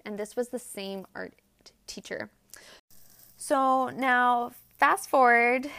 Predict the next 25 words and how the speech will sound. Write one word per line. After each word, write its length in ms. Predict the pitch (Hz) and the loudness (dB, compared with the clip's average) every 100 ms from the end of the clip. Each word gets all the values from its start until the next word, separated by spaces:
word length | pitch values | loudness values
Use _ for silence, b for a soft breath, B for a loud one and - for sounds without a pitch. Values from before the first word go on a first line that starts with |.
| B B - | B B -4
about 320 | 196 226 226 | 4 6 6
a 60 | 226 | 2
year 240 | 226 226 | 0 0
and 100 | 220 | 0
a 40 | |
bit 500 | 220 214 208 247 - - | 0 0 0 -2 -10 -8
to 200 | - 226 | -4 -4
when 140 | 214 | -4
it 80 | 208 | -6
comes 240 | - 240 | -6 -8
time 320 | - 247 240 247 | -6 -2 -2 -4
for 120 | 240 | -8
me 180 | 226 220 | -6 -8
to 160 | - | -6
apply 520 | 220 - - 240 247 - | -6 -6 -4 0 0 -2
at 400 | 226 214 220 226 - | 0 2 0 -4 -12
the 320 | 226 226 214 | -10 -8 -6
Art 260 | - 220 - | 0 0 0
Institute. 800 | 226 - 233 - 202 208 - - B B B B B | -8 -10 -12 -8 -6 -8 -12 -20 B B B B B
And 640 | - 233 220 214 214 220 - _ - - | -4 0 0 -2 -4 -10 -14 _ -18 -2
they 120 | 247 | -2
s-, 340 | 262 - - 254 | -2 -6 -16 -8
they 120 | - 254 | -2 2
had 240 | 254 262 | 4 4
this 200 | 262 254 | 4 -2